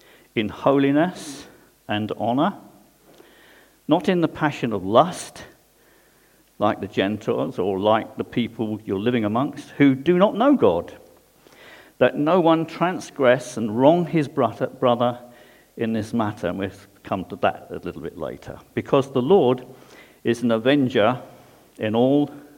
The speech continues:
these things. As we told you before and solemnly warned you, for God has not called us for impurity, but in holiness.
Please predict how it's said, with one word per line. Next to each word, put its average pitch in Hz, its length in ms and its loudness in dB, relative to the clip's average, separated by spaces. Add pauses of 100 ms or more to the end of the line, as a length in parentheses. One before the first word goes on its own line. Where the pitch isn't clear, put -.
(160)
these 104 360 -6
things. 76 600 -6 (1000)
As 135 160 2
we 202 80 -2
told 202 320 6
you 175 80 -2
before 135 680 2
and 117 140 -2
solemnly 156 520 0
warned 147 400 2
you, 92 280 -2 (880)
for 131 160 4
God 202 360 6
has 185 160 -6
not 165 260 0
called 156 300 4
us 139 400 0
for 135 520 2 (720)
impurity, 127 1000 0 (760)
but 131 200 -2
in 147 100 4
holiness. 113 960 -4